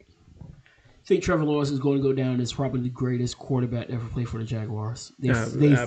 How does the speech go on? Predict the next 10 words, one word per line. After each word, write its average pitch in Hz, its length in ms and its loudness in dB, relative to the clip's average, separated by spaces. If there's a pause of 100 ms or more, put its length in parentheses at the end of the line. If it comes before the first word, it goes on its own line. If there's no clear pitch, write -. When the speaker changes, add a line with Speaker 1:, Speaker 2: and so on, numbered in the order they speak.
Speaker 1:
finally 147 680 6
got 120 320 0
one. 104 380 -2
Speaker 2:
Finally. 123 540 -6 (180)
Speaker 1:
Dog, 135 180 8
Speaker 2:
Finally. 208 380 8
Speaker 1:
Blaine 175 560 8
Gabbert. 156 880 6 (260)
Speaker 2:
Finally. 170 680 6
Speaker 1:
Oh, 139 260 6